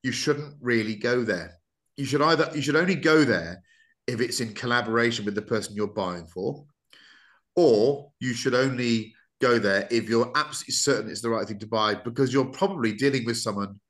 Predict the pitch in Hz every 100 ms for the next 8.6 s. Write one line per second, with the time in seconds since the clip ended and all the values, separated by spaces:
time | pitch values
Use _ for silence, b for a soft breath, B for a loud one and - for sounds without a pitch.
0 | _ _ - 131 131 127 117 113 120 120
1 | 117 107 113 101 120 - 110 117 104 95
2 | 87 B B B B 139 151 135 156 175
3 | 196 170 165 - 143 110 107 127 135 135
4 | 135 151 117 117 117 127 139 139 156 156
5 | 156 139 123 101 95 - b b - 131
6 | 175 151 143 143 139 143 180 170 - 131
7 | 120 104 - 131 143 139 180 151 143 135
8 | 127 131 160 135 107